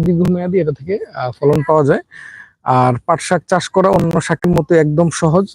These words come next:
অন্যান্য শাক না, যে কোনো ধরনের শাকের চেয়ে বলবো আমি অনেক সহজ, কারণ আপনারা just রোপণ করে দিবেন, আর কোনো ধরনের পরিচর্যা প্রয়োজন হয় না। Just মাটিটা রেডি করবেন, রেডি করে,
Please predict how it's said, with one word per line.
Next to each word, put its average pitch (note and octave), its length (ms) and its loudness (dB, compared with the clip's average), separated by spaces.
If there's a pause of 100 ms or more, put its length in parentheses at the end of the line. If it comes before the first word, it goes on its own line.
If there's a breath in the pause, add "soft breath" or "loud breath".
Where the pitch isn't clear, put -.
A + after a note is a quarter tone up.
(120)
অন্যান্য F#3 520 -2
শাক F3 220 -2
না, C#3+ 80 0
যে D3 160 4
কোনো D#3+ 160 2
ধরনের D3+ 300 2
শাকের - 360 -6
চেয়ে D3+ 200 -2
বলবো C#3+ 220 0
আমি C#3+ 100 0
অনেক C#3+ 220 0
সহজ, C#3+ 300 0
কারণ C#3 200 0
আপনারা C3 260 -2 (420 soft breath)
just - 220 0
রোপণ E3 300 2
করে G3 160 4
দিবেন, G#3+ 240 2
আর F3 160 0
কোনো G3+ 220 2
ধরনের F#3+ 240 2
পরিচর্যা F3+ 420 0
প্রয়োজন E3+ 320 4
হয় C3+ 120 -4
না। - 160 -10 (100)
Just E3+ 200 -2
মাটিটা E3+ 340 2
রেডি F3+ 200 4
করবেন, G#3 260 4
রেডি C#3+ 180 2
করে, F3+ 220 0